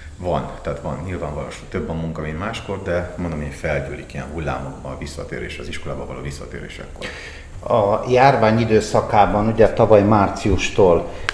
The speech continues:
Speaker 2: eh, hogy zajlott a-, az iskolapszichológusnak a tevékenysége? Tehát, eh, online rendszerben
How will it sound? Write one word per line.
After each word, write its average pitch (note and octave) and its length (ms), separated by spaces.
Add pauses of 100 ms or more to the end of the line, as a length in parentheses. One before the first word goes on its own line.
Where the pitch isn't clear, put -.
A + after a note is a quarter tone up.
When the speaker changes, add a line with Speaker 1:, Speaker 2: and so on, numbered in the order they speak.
Speaker 2:
eh, F#2+ 340 (120)
hogy F#3 220
zajlott F2+ 520
a-, E2+ 400 (100)
az F2+ 80
iskolapszichológusnak F2+ 1120
a F#2 100
tevékenysége? F2 1000
Tehát, F2 320
eh, F#2 280
online G#2 360
rendszerben F#2 840